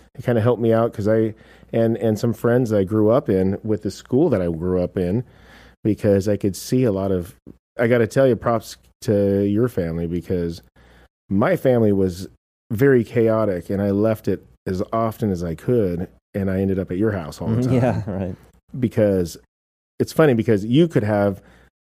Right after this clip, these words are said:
Speaker 1: you know, your own personal perception of your family. To me, it was an oasis. You could be like, "What do you mean? It was crazy." I don't know.
Speaker 2: <laughs>
Speaker 1: But, um, but, uh, you know, it's,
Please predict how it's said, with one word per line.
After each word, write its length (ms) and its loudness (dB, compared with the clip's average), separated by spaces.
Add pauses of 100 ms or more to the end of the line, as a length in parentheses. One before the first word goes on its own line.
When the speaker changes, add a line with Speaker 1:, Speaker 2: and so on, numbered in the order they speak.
(460)
Speaker 1:
you 80 4
know, 140 4
your 160 4
own 120 4
personal 300 0
perception 440 -2
of 120 -2
your 200 6
family. 600 0 (220)
To 100 2
me, 180 6
it 80 4
was 160 4
an 80 2
oasis. 640 4
You 180 6
could 180 2
be 120 2
like, 180 -2
"What 100 4
do 40 6
you 60 4
mean? 240 4
It 60 4
was 120 2
crazy." 500 2
I 100 -8
don't 140 4
know. 640 -2
Speaker 2:
<laughs> 40 -8
Speaker 1:
But, 360 4 (180)
um, 540 2 (500)
but, 400 2 (120)
uh, 380 0 (280)
you 80 0
know, 280 2
it's, 380 -2